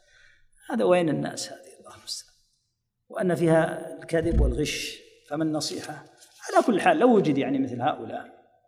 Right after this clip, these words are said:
إذا وجد مثل هؤلاء، يقال: "إذا كان الناس يكذبون ويغشون، فأنت ادخل في التجارة ولا تكذب ولا تغش، فادخل في التجارة ولا تترك ما أباح الله، وتترك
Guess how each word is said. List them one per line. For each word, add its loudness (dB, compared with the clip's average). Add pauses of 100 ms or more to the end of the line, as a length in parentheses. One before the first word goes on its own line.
(560)
إذا 0
وجد 4
مثل -4
هؤلاء، -2
يقال: 6
"إذا 0
كان 4
الناس 2
يكذبون -2
ويغشون، -2 (880)
فأنت 6 (260)
ادخل 2
في -2
التجارة 0
ولا 2
تكذب -2
ولا -2
تغش، -10 (1700)
فادخل -6
في -6
التجارة 2
ولا 6
تترك -2
ما -8
أباح 2
الله، 0
وتترك -6